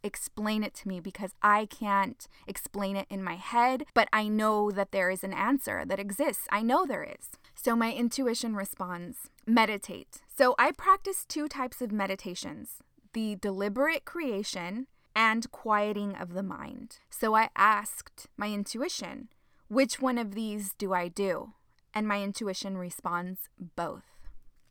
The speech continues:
So I always quiet the mind first, and then I deliberately create when I meditate. I don't think there's a wrong or a right way to do it.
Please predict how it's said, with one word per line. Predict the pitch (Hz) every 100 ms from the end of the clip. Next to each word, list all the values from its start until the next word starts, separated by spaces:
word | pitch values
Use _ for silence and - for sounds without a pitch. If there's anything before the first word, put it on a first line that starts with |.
| _ _ _ _
So | - - 262 254
I | 269 -
always | 269 302 349 -
quiet | - 269 277
the | 285
mind | 254 233 226 226
first, | 220 214 262 - - -
and | 208 208 202
then | 220 220 220
I | - 196 190 185 190
deliberately | 208 202 190 202 202 196 190 180
create | - 196 185 180 170 -
when | 185 -
I | 156 170
meditate. | 170 151 - 170 165 - - - -
I | 262
don't | 359
think | 508 523
there's | 466 381
a | 330
wrong | 208 208 208 226
or | - 202 196 185 180
a | 202
right | 185 185 190 -
way | 190 180
to | -
do | 175 - 165
it. | 202 294